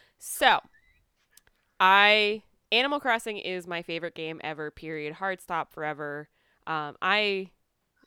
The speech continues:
those of you who listen to the podcast know that I'm not really into video games. I'm a really casual gamer. I play puzzle games on my phone. Um, I'm not really somebody who's gonna sink eighty hours into a game. Um,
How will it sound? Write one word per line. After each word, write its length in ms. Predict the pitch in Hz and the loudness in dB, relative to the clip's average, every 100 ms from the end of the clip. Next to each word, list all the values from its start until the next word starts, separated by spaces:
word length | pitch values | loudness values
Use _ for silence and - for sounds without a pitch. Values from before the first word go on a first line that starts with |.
| 190 | -8
those 440 | 175 160 - - _ | -8 -8 -12 -20 _
of 160 | - 170 | -16 -14
you 100 | 165 | -12
who 100 | 160 | -12
listen 240 | 160 - 160 | -14 -16 -16
to 60 | |
the 80 | 156 | -14
podcast 380 | 151 151 156 160 | -14 -14 -14 -10
know 160 | 202 | -6
that 100 | 214 | -4
I'm 120 | - 302 | -4 -4
not 180 | 349 | -4
really 240 | 294 285 220 | -4 -6 -6
into 260 | 233 247 226 | -6 -6 -8
video 340 | 226 262 262 | -10 -6 -4
games. 300 | 254 254 233 | -4 -10 -12
I'm 100 | 214 | -10
a 80 | 214 | -10
really 220 | 214 226 | -8 -10
casual 480 | 196 175 180 185 190 | -8 -8 -6 -8 -8
gamer. 440 | 190 185 185 185 - _ _ _ _ - | -8 -8 -6 -8 -12 _ _ _ _ -16
I 60 | |
play 160 | - 202 | -10 -8
puzzle 280 | 180 170 170 | -8 -10 -8
games 280 | 175 170 175 | -10 -8 -10
on 60 | |
my 100 | 175 | -12
phone. 540 | 170 160 160 160 160 160 _ _ _ - | -10 -8 -8 -8 -12 -16 _ _ _ -16
Um, 560 | 156 151 147 151 156 170 _ - | -12 -10 -12 -16 -20 -20 _ -14
I'm 140 | 185 | -6
not 220 | 180 - | -4 -4
really 500 | 175 170 160 156 156 _ _ | -6 -6 -6 -8 -10 _ _
somebody 320 | 180 175 165 | -10 -8 -8
who's 180 | 170 - | -10 -10
gonna 200 | 160 160 | -10 -10
sink 420 | 160 151 - - _ _ _ | -10 -12 -12 -20 _ _ _
eighty 280 | 156 156 165 | -12 -10 -10
hours 300 | 156 160 151 | -10 -10 -12
into 300 | 151 151 165 | -14 -16 -16
a 60 | 156 | -16
game. 300 | - - 151 _ _ _ _ _ | -16 -18 -20 _ _ _ _ _
Um, 440 | 165 151 143 147 | -6 -4 -6 -12